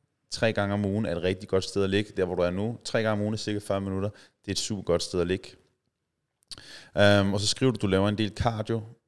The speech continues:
men jeg synes, det er minimalt, hvad jeg kan se af ændring rent muskelmassemæssigt. Får omkring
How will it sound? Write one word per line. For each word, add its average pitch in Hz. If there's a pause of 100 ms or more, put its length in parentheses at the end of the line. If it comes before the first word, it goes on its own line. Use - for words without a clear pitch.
(840)
men 104
jeg 98
synes, -
det 110
er 104
minimalt, 98
hvad 92
jeg 90
kan -
se -
af 92
ændring 90
rent 85
muskelmassemæssigt. 82
Får 107
omkring 95